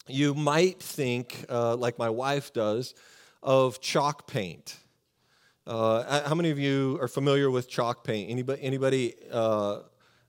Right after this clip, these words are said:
use chalk paint? Okay, so chalk paint, if you don't know, gentlemen, uh, is, <laughs> just kidding.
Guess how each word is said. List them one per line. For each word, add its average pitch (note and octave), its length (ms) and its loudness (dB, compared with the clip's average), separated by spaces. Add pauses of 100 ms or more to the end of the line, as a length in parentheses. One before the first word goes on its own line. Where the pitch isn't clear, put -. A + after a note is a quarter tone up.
use C#3+ 460 2
chalk D3 320 -2
paint? D3 320 -2
Okay, B2+ 240 -2
so - 160 -4
chalk G3 340 0
paint, E3+ 320 0
if C#3+ 160 -4
you D3 120 0
don't C3+ 260 4
know, B2+ 400 2 (680)
gentlemen, A#2+ 460 -4 (420)
uh, C3+ 460 6
is, D3 640 4 (540)
<laughs> - 520 -20
just - 220 -8
kidding. G2 280 -4